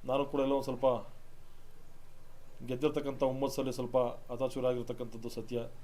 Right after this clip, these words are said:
ಆದರೂ ಯಾವುದೇ ಕಾರಣಕ್ಕೂ ಕೂಡ ನನ್ನಲ್ಲಿ, ನನ್ನ, ನನ್ನ, ನನ್ನ ಹೆಸರು ಮೇಲೆಲ್ಲೂ ಕೂಡ ಲೈಸೆನ್ಸ್ ಇರಲಿಲ್ಲ, ನಮ್ಮ ಕಾರ್ಯಕರ್ತರ ಮೇಲೆ ಲೈಸೆನ್ಸ್ ಇತ್ತು.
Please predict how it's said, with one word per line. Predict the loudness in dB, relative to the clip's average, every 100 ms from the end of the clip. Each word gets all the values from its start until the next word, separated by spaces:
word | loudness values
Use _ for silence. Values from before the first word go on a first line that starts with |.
| -10 -10 -10 2
ಆದರೂ | 6 8 6 4 -4 -10 -10 -8 -10 -10 -10 -2 6
ಯಾವುದೇ | 8 10 8
ಕಾರಣಕ್ಕೂ | 6 4 0
ಕೂಡ | 4 6
ನನ್ನಲ್ಲಿ, | 6 4 4
ನನ್ನ, | 6 4
ನನ್ನ, | 2 0
ನನ್ನ | 0
ಹೆಸರು | 0 0
ಮೇಲೆಲ್ಲೂ | 0 2 2
ಕೂಡ | 4 4
ಲೈಸೆನ್ಸ್ | 4 0 -2
ಇರಲಿಲ್ಲ, | -2 0 4 4 2 -8 -10 -10 -10 -10 -10 -6
ನಮ್ಮ | -4
ಕಾರ್ಯಕರ್ತರ | 2 2 2 0 0
ಮೇಲೆ | 0
ಲೈಸೆನ್ಸ್ | 0 -2 -4 -4
ಇತ್ತು. | -2